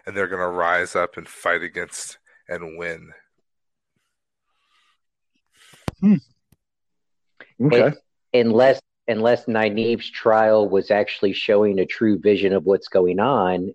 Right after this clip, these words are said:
Speaker 3: and there's nothing but a bunch of bitches
Speaker 1: Or
Speaker 3: left
Speaker 1: maybe
Speaker 3: in
Speaker 1: all
Speaker 3: the
Speaker 1: the
Speaker 3: Two
Speaker 1: women will
Speaker 3: Rivers.
Speaker 1: begin channeling.
Speaker 3: A lot of possibilities.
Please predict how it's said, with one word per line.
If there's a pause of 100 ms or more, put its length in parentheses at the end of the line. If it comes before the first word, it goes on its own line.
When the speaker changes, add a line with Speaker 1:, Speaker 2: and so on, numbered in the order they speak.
Speaker 3:
and
there's
nothing
but
a
bunch
of (220)
bitches
Speaker 1:
Or
Speaker 3:
left
Speaker 1:
maybe
Speaker 3:
in
Speaker 1:
all
Speaker 3:
the
Speaker 1:
the
Speaker 3:
Two
Speaker 1:
women
will
Speaker 3:
Rivers.
Speaker 1:
begin
channeling. (580)
Speaker 3:
A
lot
of
possibilities.